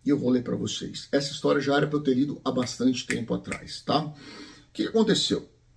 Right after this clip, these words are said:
Eu acho que vocês lembram de um vídeo que eu, que eu gravei há um tempo atrás, falando que eu tava em Miami, na, na ninety-five, na noventa e cinco. Eu tava descendo sentido, eu tava vindo de Fort Lauderdale sentido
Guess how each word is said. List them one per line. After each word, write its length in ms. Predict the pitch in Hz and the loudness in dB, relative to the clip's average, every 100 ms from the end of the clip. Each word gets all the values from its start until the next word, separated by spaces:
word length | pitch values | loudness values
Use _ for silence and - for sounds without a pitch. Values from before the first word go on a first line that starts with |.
| _ - _ | _ -20 _
Eu 140 | 170 | 6
acho 100 | 202 | 6
que 80 | - | 6
vocês 320 | 185 185 190 | 2 4 0
lembram 500 | 120 135 151 123 104 | 6 8 8 4 2
de 80 | 98 | 2
um 80 | 107 | 0
vídeo 280 | 92 123 113 | 2 0 0
que 100 | 117 | 0
eu, 180 | 107 98 | 0 0
que 120 | 110 | 0
eu 40 | |
gravei 380 | 104 90 98 110 | 2 2 2 2
há 20 | |
um 100 | 101 | 0
tempo 240 | 95 95 101 | -2 -4 -6
atrás, 480 | 95 104 104 - - - | 0 0 0 -2 -10 -4
falando 300 | 104 117 107 | -2 0 -2
que 100 | 107 | -2
eu 40 | |
tava 260 | 104 104 104 | -2 0 2
em 20 | |
Miami, 560 | 117 156 127 123 123 117 | 4 4 4 4 4 4
na, 680 | 107 104 101 98 98 95 | 4 2 0 0 0 -2
na 260 | 95 95 92 | -2 -2 0
ninety-five, 600 | 98 110 120 - 101 104 | 0 -2 -2 0 2 2
na 100 | 98 | 0
noventa 320 | 90 98 107 113 | -2 0 -2 -2
e 40 | |
cinco. 500 | - 98 104 - - - - - - - _ | -4 -2 -2 -4 -10 -14 -20 -20 -20 -20 _
Eu 120 | 107 | -2
tava 180 | 110 113 | 0 0
descendo 500 | 123 120 131 147 151 | 0 0 4 6 4
sentido, 1000 | - 139 127 - 135 135 139 143 139 135 - | 4 -2 -2 -2 -2 2 2 4 4 2 2
eu 80 | |
tava 320 | 104 120 117 - | -4 0 -2 -4
vindo 1000 | 110 98 98 135 175 180 175 185 185 180 - - _ | -12 -12 -2 2 6 6 6 6 4 2 -2 -20 _
de 260 | - 107 123 | -10 -2 -2
Fort 300 | 120 165 175 | 2 6 6
Lauderdale 540 | 170 165 127 143 156 | 8 6 6 6 6
sentido 840 | 156 151 147 147 147 143 147 147 | 2 0 0 0 0 4 4 4